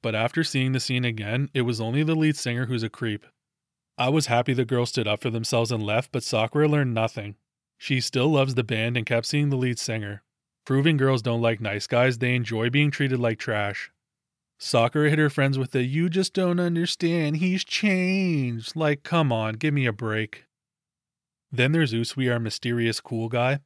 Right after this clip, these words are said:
With how much it was teased in the ending credits, I wanted back-to-back episodes exploring his upbringing.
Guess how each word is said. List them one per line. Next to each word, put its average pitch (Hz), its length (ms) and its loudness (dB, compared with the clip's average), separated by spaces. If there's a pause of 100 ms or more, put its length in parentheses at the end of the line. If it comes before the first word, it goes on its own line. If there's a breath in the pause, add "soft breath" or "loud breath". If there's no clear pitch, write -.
(140)
With 131 200 0
how 120 180 0
much 165 240 0
it 175 60 2
was 156 140 0
teased 127 300 -2
in 127 120 -2
the 120 120 -2
ending 120 240 -2
credits, 113 440 0
I 110 120 -2
wanted 147 260 0
back-to-back 117 600 0
episodes 123 520 -2
exploring 123 460 -4
his 117 140 -4
upbringing. 107 580 -6